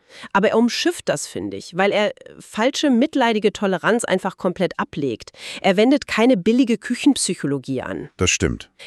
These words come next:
Speaker 1: Er nutzt stattdessen seine journalistische Beobachtungsgabe, die er über Jahrzehnte trainiert hat, und paart sie mit einer echt schonungslosen Empathie.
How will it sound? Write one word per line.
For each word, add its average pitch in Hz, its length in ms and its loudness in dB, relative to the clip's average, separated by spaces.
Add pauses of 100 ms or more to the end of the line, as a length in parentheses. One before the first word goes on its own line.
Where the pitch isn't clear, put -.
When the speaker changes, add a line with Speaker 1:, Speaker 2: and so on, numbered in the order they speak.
Speaker 1:
Er 208 80 4
nutzt 240 320 4
stattdessen 262 720 2
seine 208 280 4
journalistische 196 720 2
Beobachtungsgabe, 160 1080 0
die 175 200 -2
er 151 180 -2
über 160 160 -4
Jahrzehnte 160 600 2
trainiert 175 480 0
hat, 170 160 -2 (500)
und 226 220 4
paart 220 340 0
sie 294 180 4
mit 240 220 2
einer 190 220 2 (160)
echt - 400 -4
schonungslosen 220 880 2 (100)
Empathie. 175 680 -2